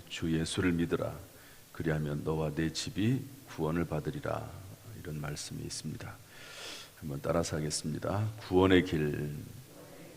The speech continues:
다시 한번 구원의 길. 어, 사도 바울이 복음을 전하다가 빌립보 감옥에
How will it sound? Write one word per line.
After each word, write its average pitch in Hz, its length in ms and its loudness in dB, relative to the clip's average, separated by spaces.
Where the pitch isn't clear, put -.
다시 76 280 -2
한번 85 500 0
구원의 85 440 8
길. 76 420 0
어, 123 40 -8
사도 98 280 -2
바울이 85 680 6
복음을 87 400 2
전하다가 82 720 2
빌립보 80 760 0
감옥에 85 720 2